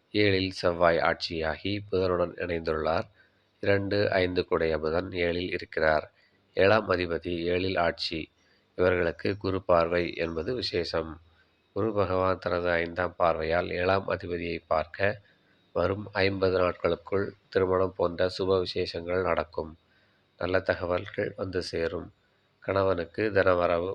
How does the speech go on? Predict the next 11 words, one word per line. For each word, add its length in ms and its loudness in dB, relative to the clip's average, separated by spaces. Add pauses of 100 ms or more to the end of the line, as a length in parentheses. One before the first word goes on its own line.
உண்டு. 320 -10 (680)
கணவருக்கு 600 0 (200)
பூர்வீக 520 -2
சொத்து 440 -6
போன்றவை 460 -2
தற்போது 520 -2
கிடைக்கும். 520 -8 (640)
நல்ல 300 2
வேலை 340 2
வாய்ப்புகள் 600 -2
அமையும். 460 -8